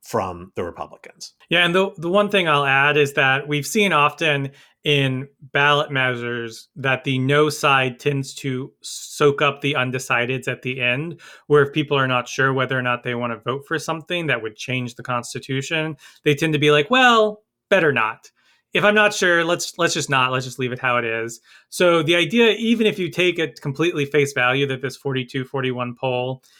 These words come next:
Speaker 2: is accurate, I don't think that would be a great sign for the yes anyway. If yes is at forty-two, I would expect the majority if not a great majority of the undecideds to go towards the no vote. So I don't actually even think that's a good sign. Obviously, it's a lot better than the,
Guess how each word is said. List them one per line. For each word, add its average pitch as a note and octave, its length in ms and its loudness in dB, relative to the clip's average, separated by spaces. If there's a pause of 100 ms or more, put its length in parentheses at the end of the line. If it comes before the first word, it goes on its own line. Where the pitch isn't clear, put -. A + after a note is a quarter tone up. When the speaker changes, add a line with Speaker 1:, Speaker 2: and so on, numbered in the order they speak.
(200)
Speaker 2:
is B2+ 400 2 (100)
accurate, G#3 600 2 (240)
I D#3 140 2
don't F3 160 0
think D#3+ 160 -4
that D3 120 2
would C#3 140 2
be C#3+ 100 2
a C#3 80 4
great C3+ 280 -4
sign C3 260 -2
for C3+ 140 -12
the B2+ 80 -4
yes A#2+ 280 -4
anyway. D3+ 380 -2
If C#3 100 -2
yes C3 240 -4
is C3+ 120 -6
at C3+ 100 -10
forty-two, C3+ 840 -4 (300)
I C#3+ 160 4
would C#3+ 140 6
expect C#3 640 -2 (260)
the D3+ 80 0
majority C#3 840 2 (360)
if C#3+ 160 0
not C#3+ 180 2
a A#2+ 60 0
great C3+ 420 0
majority B2 640 -2
of B2+ 200 -4
the B2+ 80 -4
undecideds B2 600 -4
to C3 80 -10
go B2 220 -4
towards A#2+ 360 -8
the B2+ 100 -14
no A#2+ 220 -6
vote. E3 340 -8 (240)
So E3+ 160 2
I F3 100 6
don't G3+ 180 4
actually F3+ 280 2
even D3 160 0
think C3+ 200 -4
that's B2+ 240 0
a F3 40 -10
good F3+ 120 -4
sign. E3+ 140 0
Obviously, C#3 320 2
it's B2+ 80 -4
a C3+ 60 -2
lot C3 180 2
better B2+ 240 0
than A#2 200 -6
the, A#2 240 -4